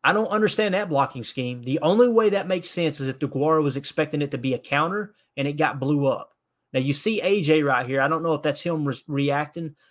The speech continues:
to Max or if he was planting his feet to run a counter. That could have been it. And what I mean by counter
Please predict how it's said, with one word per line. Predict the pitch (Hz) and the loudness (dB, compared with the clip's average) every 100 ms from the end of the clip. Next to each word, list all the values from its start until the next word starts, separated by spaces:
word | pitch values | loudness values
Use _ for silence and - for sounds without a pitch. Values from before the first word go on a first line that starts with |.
| _ | _
to | - | -6
Max | 117 147 180 - - | -2 0 -2 -4 -2
or | 151 127 | 2 2
if | |
he | 143 165 | 2 0
was | 143 - _ _ | 0 -2 _ _
planting | - 180 170 | 0 0 2
his | 160 - | -4 -2
feet | - 170 - | 0 0 -2
to | 131 | -2
run | 139 127 | 0 0
a | |
counter. | - 156 160 117 110 | -2 0 0 0 -2
That | 131 - | -4 -2
could | 165 | -2
have | 151 | -2
been | 135 131 | -2 -2
it. | 123 | -4
And | 123 | 0
what | 147 | 2
I | 160 | 2
mean | 170 160 | 2 0
by | 139 | 0
counter | - 170 151 131 | 0 0 2 0